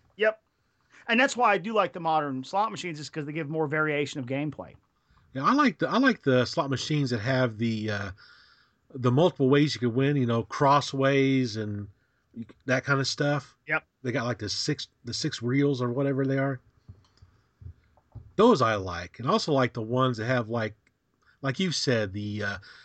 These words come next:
Speaker 2: like, animations and things. Uh, don't you have a Popeye one that does that?
Speaker 1: Yeah, yeah, it's beautiful. It's got the,
Speaker 2: I love
Speaker 1: the
Speaker 2: that
Speaker 1: clear,
Speaker 2: Popeye slot
Speaker 1: uh,
Speaker 2: machine.
Speaker 1: like, window in the monitor where you can see the mechanical reels behind. Like,
Speaker 2: Yeah.
Speaker 1: like, picture you're looking at a P C monitor,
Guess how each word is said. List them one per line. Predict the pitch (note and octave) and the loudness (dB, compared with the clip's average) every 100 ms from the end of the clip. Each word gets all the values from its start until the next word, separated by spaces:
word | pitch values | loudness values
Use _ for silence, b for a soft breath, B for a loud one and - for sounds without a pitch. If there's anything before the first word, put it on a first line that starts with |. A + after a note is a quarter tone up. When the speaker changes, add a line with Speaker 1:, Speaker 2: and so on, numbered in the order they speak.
| B B - | B B -10
Speaker 2:
like, | A2 A2 | -8 -2
animations | C3+ C#3+ B2+ C#3+ C3+ B2 G#2+ | 2 2 4 2 2 -4 -6
and | G2+ | -6
things. | A#2 G#2 G2 - | -6 -6 -6 -10
Uh, | G#2+ G#2 | -12 -6
don't | D#3 E3+ | -2 4
you | C4 | 4
have | A3+ | 4
a | D3+ | 2
Popeye | - C#3 D#3+ D#3+ F3 | 2 0 0 0 0
one | E3+ F3 | 0 -2
that | D#3 | -2
does | E3 E3+ | -2 -2
that? | F3 F3+ E3+ _ _ | -2 -4 -6 _ _
Speaker 1:
Yeah, | A#3+ D4 C4 | 0 2 2
yeah, | A3 | 2
it's | E3 | 0
beautiful. | G#2 C3 G#3 A3 C#3 | -6 -8 -6 -6 -8
It's | |
got | - F#3 - | -4 -2 2
the, | |
Speaker 2:
I | D3+ E3+ | 2 4
love | C3 D#3 E3 C3+ | 4 4 4 2
Speaker 1:
the | B2 | -2
Speaker 2:
that | B2+ | -6
Speaker 1:
clear, | G3+ A3 G#3+ G3 | 0 4 4 4
Speaker 2:
Popeye | B2+ | 0
slot | |
Speaker 1:
uh, | D#3+ D3+ D3 | 2 2 2
Speaker 2:
machine. | C#3+ - | -2 -6
Speaker 1:
like, | D#3 C3+ | -12 -10
window | C3+ F3+ F#3+ F3 F3+ | -6 -4 0 0 0
in | E3 | -2
the | |
monitor | C#3 C#3 D#3 F3 E3+ | -4 -4 -4 -4 -4
where | D#3 D#3 | -4 -6
you | |
can | C3+ C3+ | -6 -8
see | - | -6
the | D#3+ | -6
mechanical | C#3+ - D#3+ F3 F#3 F3 | -6 -6 -4 -4 -4 -4
reels | C#3 D#3+ E3+ | -2 -2 -2
behind. | C3+ B2 C#3+ D#3 F3 b b b | -4 -4 -2 -2 -2 b b b
Like, | F3 - | -2 -2
Speaker 2:
Yeah. | - | -2
Speaker 1:
like, | A3 - | -2 0
picture | B3+ C4+ C4 | 0 0 2
you're | G#3 | 4
looking | G#3+ G#3 | 4 4
at | F#3 | 2
a | C#3 | 0
P | - G3+ | -2 -8
C | - F3+ | -6 -2
monitor, | D#3 D#3 F#3 G#3+ | 0 0 -2 -4